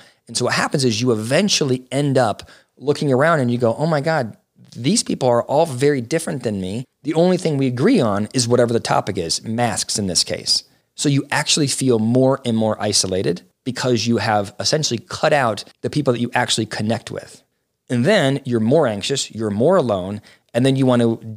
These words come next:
demonstrate allegiance to this group. So whatever your viewer perspective is, you, you, um, exaggerate it. You get more extreme, more extreme to demonstrate that you fit your group or your view.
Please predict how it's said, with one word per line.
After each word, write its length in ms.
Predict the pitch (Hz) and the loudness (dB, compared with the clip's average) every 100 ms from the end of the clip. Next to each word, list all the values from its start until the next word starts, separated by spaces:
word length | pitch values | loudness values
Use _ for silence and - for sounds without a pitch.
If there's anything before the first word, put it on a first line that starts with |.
| 135 147 | 0 2
demonstrate 600 | 156 143 - 110 107 - | 2 0 2 0 0 -6
allegiance 680 | 117 104 123 160 127 107 - | -6 0 0 2 2 0 -2
to 260 | - - 120 | -4 -4 -2
this 160 | 113 - | 0 -2
group. 380 | 113 139 220 _ _ _ _ _ | 0 0 0 _ _ _ _ _
So 160 | - 143 | 0 0
whatever 340 | 131 151 170 | 2 0 2
your 240 | 185 147 135 | 2 2 0
viewer 360 | 110 131 135 123 | 2 2 4 2
perspective 580 | 120 - - - 117 | -2 0 0 2 0
is, 260 | 104 101 - - | 2 0 -2 -10
you, 420 | 110 123 120 110 - _ _ | -6 2 2 2 -4 _ _
you, 520 | - 113 117 107 98 - - | -6 2 2 2 -2 -6 -6
um, 500 | 101 90 85 80 - - | -4 -4 -6 -12 -16 -12
exaggerate 680 | 120 107 117 120 110 87 73 | -8 0 2 2 0 -2 -4
it. 240 | - - _ _ _ | -10 -18 _ _ _
You 100 | 123 | -8
get 160 | 123 120 | -6 -2
more 300 | 117 131 143 | 2 2 2
extreme, 640 | 143 - - - 175 175 139 113 | 0 -6 -2 -2 0 -2 -2 -2
more 180 | 120 143 | 2 2
extreme 560 | - - 185 143 117 104 - _ | 0 -2 -2 0 -2 -4 -10 _
to 80 | - | -4
demonstrate 420 | 120 127 127 123 | 2 4 4 2
that 160 | 113 98 | -2 -2
you 80 | 131 | -4
fit 320 | - 143 - | 0 0 0
your 180 | 113 107 | 0 0
group 300 | 92 110 107 | 2 -2 0
or 60 | |
your 180 | 98 101 | -2 -2
view. 360 | 92 95 85 | -4 -4 -6